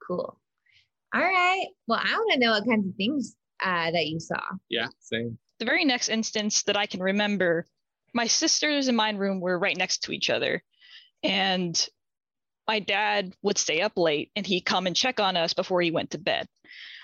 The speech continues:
Speaker 3: Uh, and I knew this because it, it took me up to, like, three hours to get to sleep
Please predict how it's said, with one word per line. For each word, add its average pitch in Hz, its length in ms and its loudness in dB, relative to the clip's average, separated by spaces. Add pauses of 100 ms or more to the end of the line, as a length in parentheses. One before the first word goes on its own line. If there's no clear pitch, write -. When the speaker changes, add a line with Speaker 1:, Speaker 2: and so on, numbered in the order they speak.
(120)
Speaker 3:
Uh, 175 380 2
and 190 260 0
I 196 120 2
knew 277 160 6
this 247 180 2
because - 260 0
it, 185 120 0 (260)
it 214 80 -4
took - 180 -2
me 196 80 2
up 185 140 -2
to, 180 100 2
like, 160 160 0
three 185 280 2
hours 160 340 0
to - 100 -4
get - 140 -4
to - 80 -2
sleep - 340 0